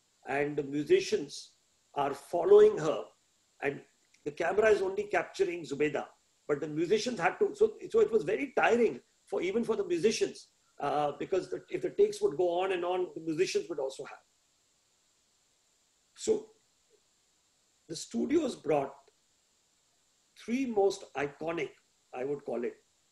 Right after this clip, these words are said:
women pioneers. Devika Rani from Bombay Talkies,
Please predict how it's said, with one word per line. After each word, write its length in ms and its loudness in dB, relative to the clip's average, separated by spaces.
women 320 -2
pioneers. 540 -10
Devika 360 2
Rani 260 2
from 240 -6
Bombay 280 0
Talkies, 500 -6